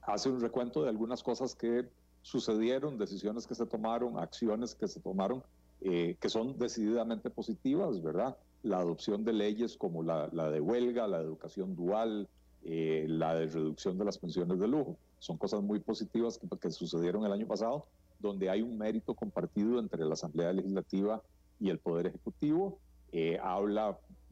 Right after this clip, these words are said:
le dedica bastante tiempo a hablar de las obras de infraestructura, eh, que son visibles, ¿verdad? Por lo menos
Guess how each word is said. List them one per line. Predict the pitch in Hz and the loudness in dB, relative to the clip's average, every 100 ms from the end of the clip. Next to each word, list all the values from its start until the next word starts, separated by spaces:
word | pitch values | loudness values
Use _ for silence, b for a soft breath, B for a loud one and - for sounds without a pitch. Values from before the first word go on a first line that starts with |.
| - - 92 - | -20 -10 -8 -4
le | 90 85 | -2 0
dedica | 98 - 107 | 0 0 -2
bastante | 95 - 98 - 117 | -2 -2 -4 -4 -4
tiempo | - 196 202 - 156 107 - | -2 -2 -2 0 0 0 -4
a | 196 | -4
hablar | 196 82 92 98 - - - - - - | -2 2 2 0 -4 -16 -20 -20 -20 -8
de | - - 107 101 | -8 -6 -4 0
las | 90 87 | 0 2
obras | 98 104 107 | 0 2 0
de | 113 | -2
infraestructura, | - 117 - - - 135 139 208 - - - - - - - - | -2 -6 -6 -12 -4 -2 0 -2 -6 -20 -20 -20 -20 -20 -20 -4
eh, | 95 85 - | -2 0 -2
que | |
son | 98 95 107 110 | 0 0 0 0
visibles, | 120 151 156 165 156 101 | 2 4 4 4 2 0
¿verdad? | 82 98 120 | 0 0 0
Por | 92 | -2
lo | 80 | -2
menos | 87 113 120 | 0 0 -2